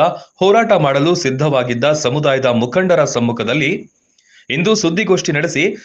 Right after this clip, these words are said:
ರಾಜ್ಯದ ಎಲ್ಲಾ ಸಮುದಾಯಗಳಿಗೆ, "ನಾನು ಆಡಿದ ಮಾತಿನಿಂದ ನಿಮ್ಮ ಸಮುದಾಯಗಳಿಗೆ ನೋವಾಗಿದ್ರೆ ನನ್ನನ್ನ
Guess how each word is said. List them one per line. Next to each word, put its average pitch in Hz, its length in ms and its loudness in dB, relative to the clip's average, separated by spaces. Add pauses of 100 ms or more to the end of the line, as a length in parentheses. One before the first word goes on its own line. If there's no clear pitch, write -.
(140)
ರಾಜ್ಯದ 196 440 0
ಎಲ್ಲಾ 170 320 2
ಸಮುದಾಯಗಳಿಗೆ, 147 1200 -2
"ನಾನು 202 400 2
ಆಡಿದ 156 300 0
ಮಾತಿನಿಂದ 139 640 0 (360)
ನಿಮ್ಮ 202 260 2
ಸಮುದಾಯಗಳಿಗೆ 147 800 0
ನೋವಾಗಿದ್ರೆ 131 1000 0
ನನ್ನನ್ನ 180 420 2